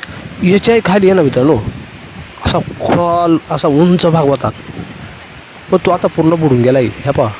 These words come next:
एवढा पाणी भरला आहे, त्याच्यामुळं जो मेन धबधबा आहे ना आता तो पूर्ण पाण्याखाली गेला आहे, नाही तर एकदम असा भयानक दिसायचा.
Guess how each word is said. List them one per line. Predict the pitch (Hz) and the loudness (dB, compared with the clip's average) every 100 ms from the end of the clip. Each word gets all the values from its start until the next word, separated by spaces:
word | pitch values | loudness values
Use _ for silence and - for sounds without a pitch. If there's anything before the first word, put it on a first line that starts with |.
| - | -2
एवढा | 143 165 | 2 2
पाणी | 165 107 107 | 2 0 2
भरला | 113 101 | 2 -2
आहे, | 104 - - - - - - - - - - - - - - - - | -6 -14 -20 -20 -18 -16 -16 -16 -14 -14 -12 -12 -12 -14 -14 -10 -2
त्याच्यामुळं | 214 202 190 175 | 0 2 4 4
जो | 165 | 4
मेन | 160 160 151 | 4 4 2
धबधबा | 170 165 156 | 2 2 2
आहे | 143 | 2
ना | 120 | 0
आता | 135 | 0
तो | 139 | -2
पूर्ण | 160 - 202 208 | -2 0 0 0
पाण्याखाली | 180 123 117 139 | 0 0 2 2
गेला | 110 107 | 2 2
आहे, | 107 - - - - - - - - | 0 -6 -18 -18 -18 -18 -18 -20 -2
नाही | 180 180 | 0 2
तर | |
एकदम | 156 175 175 | 2 2 2
असा | 165 165 | 2 2
भयानक | 107 - 156 160 143 | 2 2 4 2 2
दिसायचा. | 147 160 104 | 2 0 0